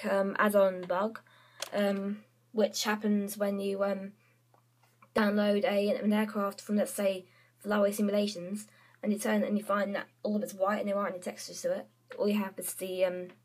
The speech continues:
the shape of the aircraft. So this is how you fix it. You go into Settings, Customize,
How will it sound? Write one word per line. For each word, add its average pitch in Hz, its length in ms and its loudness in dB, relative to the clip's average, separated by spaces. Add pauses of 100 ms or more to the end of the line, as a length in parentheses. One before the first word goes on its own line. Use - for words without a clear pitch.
(1000)
the 208 80 -6
shape 214 380 0
of 185 100 0
the 196 100 -2
aircraft. 185 540 -4 (440)
So 190 400 0
this 220 140 -6
is - 80 -6
how 214 60 2
you 202 100 0
fix - 260 0
it. 214 200 -2 (140)
You - 100 -16
go 202 120 2
into 208 160 0
Settings, 226 640 -2 (2500)
Customize, 220 720 0